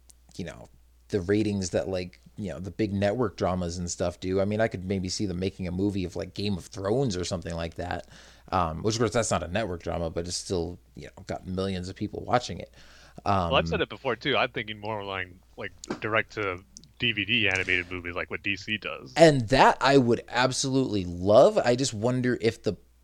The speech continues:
Speaker 1: production budget for doing, like, the three D C G I animation would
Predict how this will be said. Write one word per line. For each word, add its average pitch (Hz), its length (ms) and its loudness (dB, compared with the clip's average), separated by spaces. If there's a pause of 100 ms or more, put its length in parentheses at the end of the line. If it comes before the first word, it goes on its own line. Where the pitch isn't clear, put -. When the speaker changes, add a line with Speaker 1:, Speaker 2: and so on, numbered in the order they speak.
Speaker 1:
production 107 880 0
budget 95 560 2
for 107 200 -2
doing, 101 460 0
like, 92 220 0
the 95 160 -4
three 107 560 -6
D 98 180 -6
C 107 300 -2
G 92 200 -2
I 101 280 4
animation 92 600 -2
would 90 180 -2